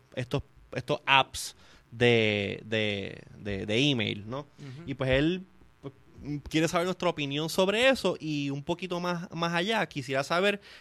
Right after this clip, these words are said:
Speaker 1: si pudiese ser posible que algo similar a esto estuviese pasando, qué sé yo, con Google Fotos o alguna de las otras aplicaciones de Google.
Speaker 2: Yo te tengo que confesar algo.
Speaker 1: ¿Qué?
Speaker 2: Yo tengo que confesar que yo no escuché nada de la pregunta porque me acabo de enterar ahora mismo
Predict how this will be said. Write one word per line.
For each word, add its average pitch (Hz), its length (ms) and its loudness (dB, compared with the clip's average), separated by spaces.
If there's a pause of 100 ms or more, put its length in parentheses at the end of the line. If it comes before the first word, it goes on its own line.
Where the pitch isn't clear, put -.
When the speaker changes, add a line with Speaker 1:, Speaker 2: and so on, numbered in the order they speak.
Speaker 1:
si 139 460 -2 (200)
pudiese 135 680 0
ser 160 220 -2
posible 170 520 -2
que - 220 -2
algo 185 460 2
similar 185 440 0
a 185 140 6
esto 160 380 -2 (840)
estuviese 123 520 0
pasando, 160 460 0
qué 135 100 -4
sé 143 140 0
yo, 147 160 4
con 120 180 -2
Google 113 260 2
Fotos 123 440 2
o 127 40 0
alguna 113 260 0
de 117 80 6
las 113 100 6
otras 113 200 2
aplicaciones 107 440 0
de 98 80 -2
Google. - 180 -4
Speaker 2:
Yo - 60 -6
te 226 80 -2
tengo 240 160 0
que 220 80 -10
confesar 156 460 -4
algo. 127 340 -4 (100)
Speaker 1:
¿Qué? 110 220 0 (220)
Speaker 2:
Yo 170 100 -2
tengo 220 160 2
que 226 60 -6
confesar 214 520 -4
que 147 260 -6
yo 156 380 -6
no 156 200 -8
escuché 180 480 -10
nada 151 240 -8
de 151 60 -6
la 170 80 -8
pregunta 143 420 -10
porque 143 200 -14
me 139 120 -10
acabo 143 260 -4
de 175 60 -4
enterar 190 240 -6
ahora 190 160 -4
mismo 170 340 -6